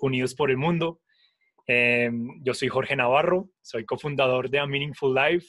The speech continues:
una vida con propósito, retiros holísticos en lu-, lugares maravillosos para encontrar propósito. Me encuentro en una finca muy cerca a Bogotá, a una hora de Bogotá, en Guatavita, y hoy tengo, em,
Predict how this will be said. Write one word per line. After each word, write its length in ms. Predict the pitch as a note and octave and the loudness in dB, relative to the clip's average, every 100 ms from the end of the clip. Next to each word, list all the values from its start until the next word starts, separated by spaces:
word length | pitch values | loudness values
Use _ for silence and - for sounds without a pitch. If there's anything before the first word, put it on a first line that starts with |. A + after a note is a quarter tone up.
| - | -14
una 240 | - B2+ B2 | -14 -8 -2
vida 220 | C3 B2+ | 0 0
con 120 | C#3 | -2
propósito, 600 | A#2 B2 C#3 C3+ D3 D#3 | -6 -6 -2 -4 -4 -6
retiros 720 | D3 B2 - C#3+ D3 C#3+ - _ _ _ _ - | -4 -6 -4 -4 -4 -6 -14 _ _ _ _ -6
holísticos 640 | B2 B2+ A#2+ C3 C#3+ C#3 | -2 -2 -4 -6 -4 -2
en 140 | B2+ | -2
lu-, 200 | B2+ A#2+ A#2+ - | -4 -4 -6 -4
lugares 460 | B2+ B2 B2 C3 | -2 -2 -2 -4
maravillosos 680 | D3 C#3+ C3 C3 C3 C3+ - | -2 -2 0 0 -2 -2 -6
para 160 | - A#2+ | -6 -8
encontrar 340 | A#2 A#2+ A#2+ | -8 -10 -8
propósito. 520 | - C3 D3 C3 - _ _ _ - - _ - | -6 -4 -2 -4 -10 _ _ _ -20 -20 _ -8
Me 80 | |
encuentro 320 | C3 D3+ D3+ F3 | -4 -4 -2 -2
en 60 | |
una 140 | F3+ E3+ | 0 -2
finca 400 | F#3 E3+ E3+ E3 | -2 -2 0 0
muy 140 | D#3+ | -2
cerca 300 | D#3 C#3 - | -2 -2 0
a 20 | |
Bogotá, 640 | C#3+ C#3 B2+ A#2 E3+ F3 F3 | 0 0 -2 0 2 0 -4
a 120 | - B2+ | -6 -4
una 180 | B2 B2+ | -2 0
hora 320 | C3+ C3+ C#3+ _ _ _ - | 0 0 -2 _ _ _ -6
de 100 | B2+ | -2
Bogotá, 400 | A#2+ A2+ D3+ D#3+ | -2 -2 -2 -2
en 80 | |
Guatavita, 640 | C3+ B2+ - D#3 F#3 F#3+ F#3+ _ _ _ _ _ _ _ - | -2 -6 -4 -4 -4 -6 -6 _ _ _ _ _ _ _ -16
y 340 | E3+ E3+ F#3+ F#3+ | -6 -2 0 0
hoy 220 | C3+ C3 | -2 -2
tengo, 440 | D3 D3+ D#3 D#3 - _ _ _ | -4 -4 -4 -4 -10 _ _ _
em, 600 | - C#3 C3 B2+ B2+ C#3 | -4 0 0 -2 -6 -10